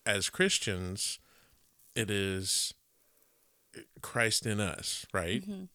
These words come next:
Speaker 1: And in everything we do and how we function, um, all, all through that, it's, it, it's hard work. And he, he commands us to work hard, be
Speaker 2: Mm-hmm.
Speaker 1: diligent.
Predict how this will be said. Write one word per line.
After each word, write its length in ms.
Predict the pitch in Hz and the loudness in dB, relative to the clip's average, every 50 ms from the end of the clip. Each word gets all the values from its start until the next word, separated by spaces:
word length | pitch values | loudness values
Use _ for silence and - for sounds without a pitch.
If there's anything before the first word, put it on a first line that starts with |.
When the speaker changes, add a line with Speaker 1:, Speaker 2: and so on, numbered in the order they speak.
| _ _ _ _ _ - - | _ _ _ _ _ -8 -4
Speaker 1:
And 160 | 107 104 98 | -4 -2 -2
in 320 | - - 101 98 90 90 - | -2 -4 -4 -4 -4 -4 -2
everything 500 | - 117 120 139 147 151 - 170 156 160 | 0 2 4 4 4 4 4 2 2 4
we 100 | 156 147 | 2 2
do 320 | 123 110 95 92 95 95 95 | 2 2 2 2 2 2 0
and 80 | 87 80 | -2 -2
how 140 | 92 95 | 0 0
we 100 | 98 120 | 2 0
function, 720 | 139 - - 110 95 95 95 - - 92 90 90 92 107 - - - - - - - - _ _ - - | 0 0 -2 -2 -2 -2 -2 -4 -4 -4 -4 -4 -6 -8 -10 -14 -20 -20 -20 -20 -20 -20 _ _ -10 -6
um, 420 | 98 95 90 90 87 87 87 87 - | -4 -4 -2 -2 -2 -4 -4 -6 -2
all, 400 | - 107 120 143 151 139 127 - - - | 0 4 4 6 6 4 2 0 -2 0
all 220 | - 135 131 123 117 | 2 2 2 2 0
through 280 | - - 123 110 101 | -2 -2 -2 0 0
that, 380 | 90 87 90 82 78 76 76 - - | 0 -2 -2 -2 -2 -2 -6 -6 -6
it's, 320 | 98 98 - - - - | -6 -4 -2 -2 -2 -2
it, 180 | - 110 107 - _ - | -2 -4 -6 -6 _ -10
it's 200 | 95 87 - - | -8 -6 -6 -4
hard 300 | - - 95 90 85 82 | 0 0 0 0 0 -2
work. 380 | 85 82 85 107 156 - - - - - _ _ _ _ _ _ _ _ - - | -2 -2 -2 -2 -4 -6 -10 -14 -16 -20 _ _ _ _ _ _ _ _ -12 -8
And 80 | - 95 | -6 -4
he, 180 | 104 98 92 - - | -4 -4 -4 -4 -4
he 140 | - 110 90 | -4 -4 -4
commands 420 | - 104 98 87 95 123 151 127 | -4 -4 -2 -2 -2 -2 -2 -2
us 360 | 87 92 - - - - - - _ _ _ _ - | -2 -2 0 0 0 -2 -4 -8 _ _ _ _ -12
to 80 | - 98 | -10 -8
work 220 | 85 87 - - - | -6 -6 -6 -4 -2
hard, 380 | 107 85 82 85 98 113 123 - | -2 0 0 -2 -4 -6 -6 -4
be 80 | 233 - | -4 -2
Speaker 2:
Mm-hmm. 80 | - - | -2 0
Speaker 1:
diligent. 500 | 110 98 87 87 85 92 90 107 - | -2 0 -2 -2 -4 -4 -6 -6 -8